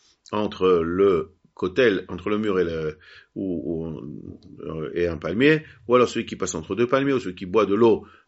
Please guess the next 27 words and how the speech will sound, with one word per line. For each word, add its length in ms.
donc, 260
euh, 760
de 340
l'eau 380
empruntée, 420
mais 60
on 60
a 40
dit 140
empruntée, 340
c'est 140
seulement 360
à 40
un 260
enfant, 380
et 80
seulement 260
dans 100
le 120
sadé 240
où 80
il 20
n'y 60
a 40
pas 120
beaucoup 240
d'eau, 200